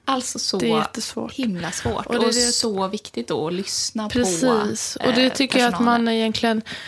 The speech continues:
Speaker 2: om man ska f-, det kanske vi kommer in på sen, men om man ska förbereda sig på något sätt, att det kan vara bra att bara vara medveten om den grejen, att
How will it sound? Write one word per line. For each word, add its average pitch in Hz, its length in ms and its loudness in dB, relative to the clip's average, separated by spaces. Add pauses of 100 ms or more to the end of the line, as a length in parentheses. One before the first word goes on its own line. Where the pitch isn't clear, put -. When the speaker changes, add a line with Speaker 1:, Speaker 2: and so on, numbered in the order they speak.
(300)
Speaker 2:
om 240 200 0
man 226 220 2
ska 240 160 0
f-, - 200 -6
det 240 120 0
kanske 240 260 0
vi 226 40 2
kommer 220 260 2
in 214 140 2
på 220 120 -4
sen, 220 240 2
men 214 100 2
om 214 80 2
man 208 100 -2
ska - 160 -6
förbereda 214 520 -2
sig 214 180 -2
på - 100 -4
något 208 140 0
sätt, - 300 -4
att 208 120 -4
det 208 100 0
kan 214 160 0
vara 214 120 2
bra 226 440 2
att 208 60 -4
bara 202 280 2
vara 202 140 2
medveten 220 520 2
om 208 160 2
den 196 260 0
grejen, 220 360 0
att - 340 -10